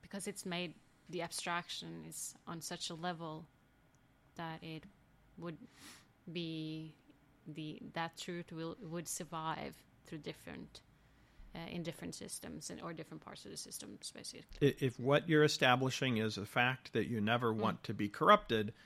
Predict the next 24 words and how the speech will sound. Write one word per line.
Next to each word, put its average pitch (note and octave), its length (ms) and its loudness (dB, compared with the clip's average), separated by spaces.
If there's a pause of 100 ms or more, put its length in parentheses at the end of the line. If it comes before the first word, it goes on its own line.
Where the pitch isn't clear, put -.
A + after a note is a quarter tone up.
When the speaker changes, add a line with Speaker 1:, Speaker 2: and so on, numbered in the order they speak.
Speaker 1:
Mm. F3+ 240 -4
Speaker 2:
that A#2 220 6
is G#2 120 0
available G#2 580 0
through G2+ 240 -4
a G2+ 60 -2
system G2 380 -4
that F2+ 120 -4
uses G2 340 -6
a G2 100 -8
symbolic F#2 560 -2
A F#2 160 0
I F#2 160 0
that F2+ 160 -4
is F#2 140 -6
then F#2 200 -2
scaled G2 680 0
with F#2+ 480 -4
an G2+ 100 -6
abstract F2+ 460 -4
mathematics E2+ 560 -6
of - 80 -12
category - 400 -8
theory. - 300 -10